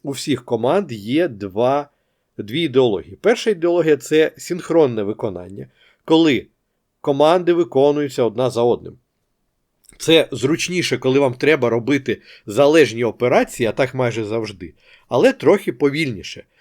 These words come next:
Також існує асинхронні операції, коли ви її починаєте виконувати, а коли вона буде виконана, ви не знаєте і треба перехватувати оце виконання. Ми будемо використовувати і синхронне, і асинхронний запис,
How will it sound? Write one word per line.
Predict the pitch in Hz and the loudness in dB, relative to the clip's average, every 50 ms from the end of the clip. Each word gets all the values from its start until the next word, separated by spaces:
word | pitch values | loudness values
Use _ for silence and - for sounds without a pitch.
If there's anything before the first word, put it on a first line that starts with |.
| _ _ _ | _ _ _
Також | - 123 127 - 277 262 240 | -8 -6 -4 -2 -2 0 -2
існує | 196 - - 151 185 202 - - | -2 -4 -2 0 0 0 0 -2
асинхронні | - 135 131 - 175 160 - - 175 180 175 165 143 127 | -4 -10 -10 -10 -12 -10 -4 0 0 0 0 0 0 -2
операції, | 110 - - 117 110 98 - - - | -2 -2 -2 -2 -2 -2 -4 -8 -8
коли | - 139 143 160 | -2 -2 0 0
ви | 165 151 147 | 0 0 0
її | 143 143 143 | 0 -2 -2
починаєте | 127 147 131 - 156 151 151 139 131 - 131 | -4 -6 -6 -4 -4 -2 -2 -2 0 0 0
виконувати, | 117 127 123 123 - 165 214 247 240 190 131 98 - - - _ _ _ _ _ _ | 0 0 -2 0 2 2 2 4 2 0 0 0 -4 -8 -18 _ _ _ _ _ _
а | - 131 | -6 -4
коли | 131 - 156 165 175 165 | -2 0 2 2 2 2
вона | 147 143 131 127 | 2 2 0 0
буде | 120 120 127 123 120 | 0 0 0 0 0
виконана, | 113 113 202 214 - - 180 143 127 - 123 | 0 0 -2 -2 -2 -2 -2 -2 -2 -2 -4
ви | 113 131 139 | -2 -2 -4
не | 131 123 | -4 -4
знаєте | 107 120 170 220 254 214 - 151 | -4 -4 -4 -2 -2 -2 -2 -4
і | 123 | -4
треба | 127 135 151 180 180 143 | -2 -2 -2 0 -2 -2
перехватувати | - - 131 120 117 120 - 127 143 180 185 - 175 170 156 - - 151 - _ _ _ _ _ | -2 -2 -2 -2 -2 -2 -2 -2 -2 -2 -2 -2 -2 -4 -2 -4 -6 -10 -10 _ _ _ _ _
оце | - 113 - - - 147 | -8 -8 -4 0 2 2
виконання. | 139 135 127 - 123 107 98 80 73 - - 107 | 2 2 0 -4 -4 -6 -6 -10 -12 -12 -10 -6
Ми | 151 180 | -4 -2
будемо | 185 226 185 185 180 | -2 -2 -2 -2 -4
використовувати | 170 170 - 185 160 131 - - 170 170 156 160 - | -4 -2 -2 -4 -4 -4 -2 0 2 2 2 0 -2
і | - - - 165 170 | -10 -10 -8 -10 -8
синхронне, | - - 156 143 123 - - 139 123 110 90 82 87 - _ _ _ _ _ _ _ _ _ _ _ | -8 -8 -10 -10 -8 -2 0 2 2 0 0 -6 -14 -20 _ _ _ _ _ _ _ _ _ _ _
і | - 139 | 0 2
асинхронний | 160 156 156 - 156 139 - - 147 147 123 104 95 95 | 2 2 2 -2 -8 -8 -2 2 4 4 4 4 0 -6
запис, | 92 90 98 95 92 - 131 143 - - | -6 -4 -4 -4 -4 -6 -8 -12 -12 -14